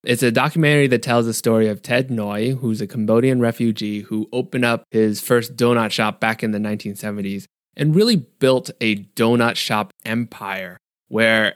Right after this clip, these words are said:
at one point, I believe, eighty percent of donut shops were owned by Cambodian families, all somewhat related in some way or form by their extended family. So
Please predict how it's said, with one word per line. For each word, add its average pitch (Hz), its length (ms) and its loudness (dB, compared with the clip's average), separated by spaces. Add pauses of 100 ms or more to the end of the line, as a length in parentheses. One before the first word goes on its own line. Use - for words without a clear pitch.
at 113 100 2
one 160 240 2
point, 110 340 0
I 101 80 -4
believe, 101 540 -6 (260)
eighty 139 240 2
percent 120 500 0
of 104 180 -4
donut 113 300 2
shops - 520 -6 (320)
were 107 320 0
owned 107 460 2
by 101 180 -2
Cambodian 107 720 -2
families, 98 680 -4 (480)
all 147 500 4
somewhat 135 560 0
related 113 720 2
in 110 260 -10 (140)
some 131 420 -2
way 117 240 4
or 107 120 0
form 110 500 -2 (140)
by 113 160 2
their 110 180 2
extended 107 400 -4
family. 98 400 -6
So 98 320 -4